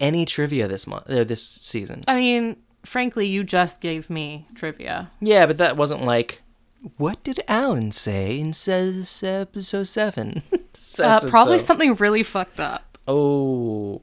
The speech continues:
Speaker 1: Burn on Allen.
Speaker 2: Mm-hmm.
Speaker 1: That's my wife, everybody. <laughs> Burning Allen.
Speaker 2: <laughs>
Speaker 1: Anyway.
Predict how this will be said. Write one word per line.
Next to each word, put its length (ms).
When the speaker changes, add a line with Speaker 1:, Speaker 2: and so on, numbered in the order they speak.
Speaker 1:
Burn 320
on 260
Allen. 560
Speaker 2:
Mm-hmm. 560
Speaker 1:
That's 240
my 160
wife, 300
everybody. 720
<laughs> 200
Burning 300
Allen. 580
Speaker 2:
<laughs> 280
Speaker 1:
Anyway. 640